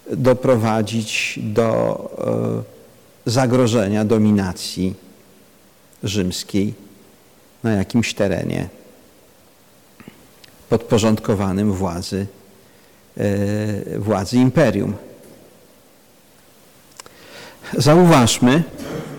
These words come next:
że jakoś oskarżyciele przez skromność pewnie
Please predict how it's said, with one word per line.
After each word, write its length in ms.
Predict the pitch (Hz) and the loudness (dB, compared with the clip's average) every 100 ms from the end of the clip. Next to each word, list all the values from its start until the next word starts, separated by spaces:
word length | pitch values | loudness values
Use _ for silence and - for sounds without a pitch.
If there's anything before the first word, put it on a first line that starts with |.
| - - - - - | -16 -18 -18 -18 -2
że 360 | 139 123 151 160 | 0 4 4 6
jakoś 520 | 156 160 165 156 - - | 4 4 2 2 -2 -6
oskarżyciele 1080 | 151 - - 160 139 147 - 175 170 143 - - - | -6 -4 0 2 2 0 2 4 6 4 0 -10 -8
przez 320 | - 160 - | -2 -2 0
skromność 600 | - 180 185 185 151 - | -2 2 2 2 0 -2
pewnie 480 | - 151 131 151 | 2 2 4 0